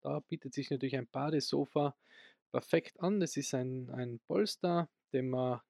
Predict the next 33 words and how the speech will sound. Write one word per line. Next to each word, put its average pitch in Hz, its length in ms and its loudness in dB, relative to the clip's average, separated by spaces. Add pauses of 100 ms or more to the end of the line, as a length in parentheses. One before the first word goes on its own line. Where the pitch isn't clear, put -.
(180)
ganz 151 260 -4
einfach 139 360 -2
ins - 180 -6
Wasser 170 320 -2
legen 170 240 0
kann. 160 380 -2
Der 131 100 -2
ist - 420 -6
super 151 340 -4
easy 143 500 0 (500)
zu - 140 -14
pflegen, 156 600 2
ist, - 460 -2
äh, 135 340 0
in 131 80 0
der 143 140 4
E 147 140 4
U 151 240 4
handmade 143 520 0
hergestellt 131 800 0 (920)
und, 135 420 0
ähm, 131 460 2
ist 131 160 0
eine 127 320 0
richtig 131 260 -6
innovative, 147 600 0
coole 139 300 0
Geschichte. 151 560 -4 (540)
Also 131 380 2 (100)
ist - 320 -6
sehr, 139 240 0
sehr 127 160 0
fein 185 480 2